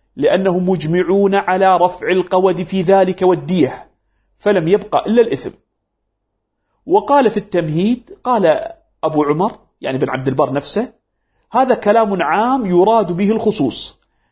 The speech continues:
لإجماعهم على أن كسر عظم الميت لا دية فيه ولا قود، فعلمنا أن معنى ككسره حيا في الإثم لا في القود ولا الدية، لإجماع العلماء على ما ذكرت لك."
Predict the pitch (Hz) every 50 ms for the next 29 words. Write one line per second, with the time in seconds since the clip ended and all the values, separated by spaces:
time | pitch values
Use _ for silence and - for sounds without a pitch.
0 | _ _ - 160 180 - 202 175 165 180 214 233 240 214 - 165 170 165 165 160
1 | 139 151 165 170 165 - - 202 202 190 165 160 - - 220 220 - 190 175 170
2 | - 175 196 196 180 175 180 180 180 180 214 220 190 185 175 180 170 175 220 277
3 | 294 226 247 247 254 180 156 151 131 - 107 104 127 - _ _ _ _ _ _
4 | _ _ _ - 147 160 185 220 240 240 254 254 254 175 151 127 110 117 113 -
5 | - _ _ _ _ _ _ _ _ - 196 185 156 170 180 202 240 269 247 214
6 | 190 180 - - 220 208 196 190 185 196 233 214 185 180 175 160 160 160 196 175
7 | - 240 226 226 208 196 185 185 185 - - 233 226 180 185 170 165 165 175 165
8 | 170 - 233 220 - 214 226 254 269 - - 175 196 208 - - 190 185 180 -
9 | 208 202 185 170 147 160 170 202 208 196 156 147 156 220 233 262 262 262 - _
10 | _ _ _ _ _ - 185 196 170 190 170 170 180 214 240 233 202 190 180 160
11 | 180 190 175 175 190 233 277 - - - 208 262 262 220 185 170 170 165 151 156
12 | 156 - - 262 262 - 135 98 78 - _ -